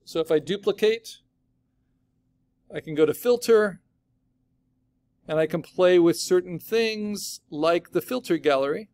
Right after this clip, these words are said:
which will give me kind of artistic effects. I can try fresco. They're all kind of grandiose names for,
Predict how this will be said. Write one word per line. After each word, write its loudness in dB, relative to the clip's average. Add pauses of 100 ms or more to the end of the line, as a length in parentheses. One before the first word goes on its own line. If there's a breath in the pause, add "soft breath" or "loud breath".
which -18
will -2
give -6
me -4
kind -4
of -4
artistic -4
effects. -6 (1080)
I -4
can -8
try 4
fresco. 0 (1080)
They're 4
all 8
kind 2
of -2
grandiose 2
names -4
for, 0